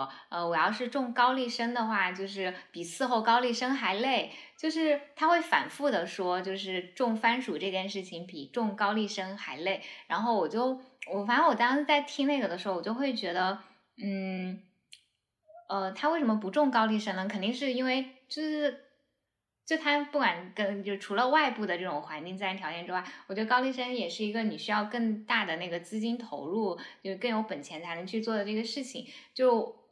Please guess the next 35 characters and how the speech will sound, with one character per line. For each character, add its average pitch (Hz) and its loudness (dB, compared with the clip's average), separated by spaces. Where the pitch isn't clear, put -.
嗯， 196 -6
就 349 2
给 180 2
我 233 4
的 165 -2
一 160 -4
个 208 0
感 160 -4
觉 156 -6
就 202 -4
是， 208 -2
呃， 165 -2
他 247 -4
们 254 0
在 240 2
这 233 0
里 160 -2
很 175 -6
辛 269 0
苦 269 -2
地 151 0
做 214 -2
这 214 0
件 220 2
事 226 -2
情， 156 -10
他 220 -2
的 202 0
回 151 -4
报 247 4
是 226 -4
很 156 -4
微 214 2
薄 151 -4
的， 127 -6